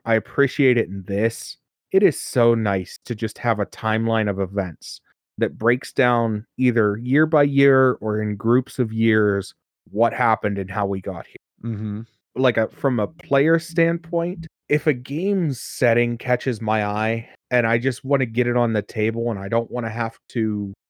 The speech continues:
Speaker 1: I don't wanna have to read a bunch of lore. That's why I really like tables and such.
Speaker 2: Mm-hmm.
Speaker 1: Having the ability to read a timeline that lays it all out, that is just basically, this is the gist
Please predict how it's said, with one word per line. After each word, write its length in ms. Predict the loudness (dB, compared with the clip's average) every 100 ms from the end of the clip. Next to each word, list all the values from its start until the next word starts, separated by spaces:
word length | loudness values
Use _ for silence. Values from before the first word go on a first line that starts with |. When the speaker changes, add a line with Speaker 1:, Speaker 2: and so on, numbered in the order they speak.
| -6
Speaker 1:
I 60 |
don't 100 | -4
wanna 140 | -4 -2
have 200 | -2 -2
to 80 | -4
read 320 | -4 -2 -2
a 40 |
bunch 320 | 0 0 0
of 140 | -4 -4
lore. 340 | 0 0 0
That's 220 | -2 -2 2
why 220 | 2 4
I 80 | 2
really 400 | 0 -4 -4 -2
like 260 | -4 -4
tables 480 | -4 -2 0 -2 -2
and 140 | -6
such. 340 | -2 -2 -2 -8 _ _ _ -6
Speaker 2:
Mm-hmm. 240 | -4 -4
Speaker 1:
Having 500 | -2 0 0 0 0
the 140 | 2
ability 640 | 2 2 2 2 0 -4 -8 _
to 720 | 0 2 4 4 2 0 -4 -10 -20 _ -6
read 280 | 0 2 4
a 100 | 2
timeline 720 | 0 0 0 2 0 0 -2
that 180 | -4 -6
lays 380 | 0 2 2 2
it 80 |
all 240 | 2 2 2
out, 260 | 0 -2 -6
that 120 | -6
is 160 | -6 -6
just 220 | -10 -4
basically, 640 | -4 -2 -6 -4 -2 0 -2 0
this 240 | -2 0
is 140 | -8 -4
the 80 | -4
gist 560 | 0 0 0 -4 -18